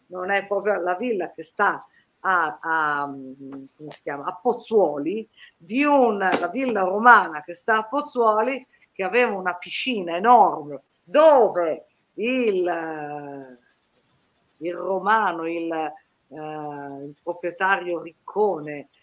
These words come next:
romano faceva nient'altro che, eh, allevava le ca-, le, le carpe, eh, eh, rosa, tutto, eh,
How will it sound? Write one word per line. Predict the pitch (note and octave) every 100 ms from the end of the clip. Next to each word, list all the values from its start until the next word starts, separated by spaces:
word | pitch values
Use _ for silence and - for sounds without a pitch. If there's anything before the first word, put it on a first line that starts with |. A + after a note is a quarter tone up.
| _
romano | D#3 F3 G3+ G#3 A3 G3 D#3+ D#3 D3+ - _ _ _
faceva | - F3+ - A#3 G3+
nient'altro | F#3 F#3+ F#3+ A3+ F#3 E3
che, | - G3+ F3 - _ -
eh, | F3 F3+ F3 E3+
allevava | F#3+ G#3 A3+ A3+ A#3+ G3 - D#3
le | D3+ G#3+
ca-, | A#3+ - G#3+ F3+ E3 -
le, | G3 G3+ G3 F#3 F3+ F3 E3+ E3
le | D#3+ -
carpe, | G#3 F3+ - - _ D#3 D3 C#3 _ _ _
eh, | E3 E3+ E3 E3
eh, | F3+ E3+ E3+ E3 D#3 D3+
rosa, | E3 A3+ G#3 E3 D#3+ C#3 -
tutto, | - A3 - G3 G3 A#3+ A#3+
eh, | E3+